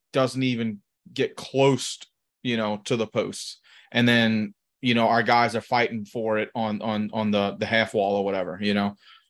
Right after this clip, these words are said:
Um, it's giving opportunities for rebounds, and, um, it's, it's giving a second chance to a,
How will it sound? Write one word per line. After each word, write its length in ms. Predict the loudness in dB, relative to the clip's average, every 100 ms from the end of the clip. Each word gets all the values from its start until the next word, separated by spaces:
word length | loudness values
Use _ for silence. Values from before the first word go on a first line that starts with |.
| -2
Um, 540 | 4 6 4 0 -6 _ _ _ _ _ _ _ _ _ _
it's 160 | -2 2
giving 480 | 6 6 6 2 -4 _ _ _ 0
opportunities 800 | 2 2 0 -2 -2 0 -2 -2
for 580 | -6 -4 0 0 0 -2
rebounds, 1080 | -4 -2 -2 0 -2 -2 -4 -4 -8 -12 -18 _ _ _ _ _ 0
and, 480 | 2 4 2 2 0
um, 340 | 0 0 -2 -2
it's, 200 | -6 0
it's 200 | -2 2
giving 340 | 4 6 6 4
a 80 |
second 420 | 2 4 2 0 -2
chance 420 | -2 0 -2 -6
to 280 | -4 -2
a, 40 | -2